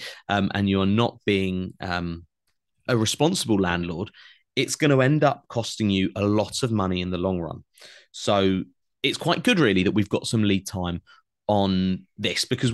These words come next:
it means that we can start to you know, if, if you are a bit afraid about the, the standard of your properties and you think that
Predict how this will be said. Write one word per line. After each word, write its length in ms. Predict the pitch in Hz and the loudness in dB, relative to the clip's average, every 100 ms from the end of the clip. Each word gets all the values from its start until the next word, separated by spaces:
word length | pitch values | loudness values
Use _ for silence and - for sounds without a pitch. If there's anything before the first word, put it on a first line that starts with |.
| 127 | 0
it 120 | 143 | 0
means 280 | 151 160 160 | 2 2 2
that 100 | 147 | -2
we 140 | 127 123 | -4 -4
can 180 | 123 | -4
start 380 | 113 139 147 - - | -2 2 0 -2 0
to 240 | 127 117 - - - - _ | 2 2 0 -20 -20 -20 _
you 80 | 113 | 0
know, 140 | 95 | 0
if, 180 | - - | -2 -4
if 160 | 139 123 | -4 2
you 160 | 131 127 | 4 6
are 240 | 120 113 _ - | 4 0 _ -4
a 40 | |
bit 140 | 117 120 | 0 0
afraid 400 | - 127 143 123 | 2 2 4 2
about 340 | 95 95 - | 0 -4 -4
the, 280 | 101 98 - | -2 -2 -4
the 60 | 104 | -4
standard 380 | - 131 117 | 2 4 4
of 80 | 104 | 4
your 80 | 101 | 2
properties 520 | 196 196 - 208 175 | 0 0 0 0 2
and 80 | 123 | 0
you 80 | 107 | -2
think 220 | 113 - | -6 -6
that 120 | - | -10